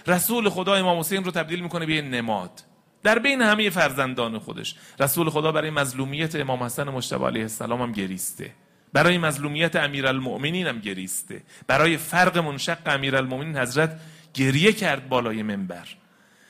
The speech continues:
اما اون توجهی که به امام حسین علیه السلام می‌ده متفاوته، اینقدر توجه می‌ده. همه دیگه اینو روایت می‌کنن، رسول خدا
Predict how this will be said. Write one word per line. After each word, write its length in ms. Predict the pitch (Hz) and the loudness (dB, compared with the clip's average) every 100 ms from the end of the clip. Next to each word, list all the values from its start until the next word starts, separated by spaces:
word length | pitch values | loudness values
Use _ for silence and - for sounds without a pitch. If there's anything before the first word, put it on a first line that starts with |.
| _ - - | _ -20 -10
اما 240 | - 185 196 | -2 0 2
اون 160 | 220 | 0
توجهی 760 | 220 - 135 131 - 175 226 185 | -2 -6 -6 -10 -4 0 2 0
که 160 | 175 | -2
به 100 | 151 | -2
امام 240 | 135 131 127 | -2 -2 -4
حسین 280 | 120 180 151 | -4 -4 -4
علیه 200 | 123 123 | -4 -4
السلام 500 | 117 - 113 117 113 | -4 -4 -2 -2 -2
می‌ده 200 | 110 123 | -4 -6
متفاوته، 800 | 107 - 92 90 90 92 - 87 _ _ _ _ _ _ - | -8 -12 -14 -14 -14 -16 -16 -18 _ _ _ _ _ _ 2
اینقدر 680 | 185 208 202 190 196 247 247 | 4 4 2 4 6 6 6
توجه 600 | 214 202 180 156 180 165 | 4 4 4 2 2 2
می‌ده. 280 | 160 147 | 0 -2
همه 320 | 139 202 269 285 | 2 2 4 2
دیگه 200 | 254 240 | 0 -2
اینو 160 | 220 | 0
روایت 460 | 160 139 131 127 123 | -2 -2 -2 -4 -6
می‌کنن، 400 | 120 120 120 120 | -10 -6 -6 -4
رسول 380 | 127 127 139 127 | -4 -4 -8 -8
خدا 340 | 127 127 120 | -6 -6 -6